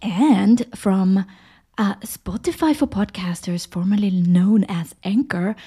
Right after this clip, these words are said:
running. I've been recording into their, uh, like, uh, native recording device thingy. Uh, and it's just, yeah, I did that twice now, and it just,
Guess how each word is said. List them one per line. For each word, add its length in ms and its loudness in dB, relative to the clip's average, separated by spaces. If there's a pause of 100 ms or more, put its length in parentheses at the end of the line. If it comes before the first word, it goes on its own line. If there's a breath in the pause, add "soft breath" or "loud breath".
(320 loud breath)
running. 560 6
I've 160 0
been 140 4
recording 680 2
into 340 4
their, 500 2 (460 loud breath)
uh, 280 2
like, 340 -4
uh, 320 -4
native 1000 -2
recording 880 -2
device 640 -4
thingy. 400 -4 (680 loud breath)
Uh, 540 -2 (160)
and 540 0
it's 120 -4
just, 340 -8 (400)
yeah, 240 -4
I 60 -2
did 180 -2
that 180 -2
twice 300 -6
now, 260 2
and 80 0
it 60 -2
just, 380 -8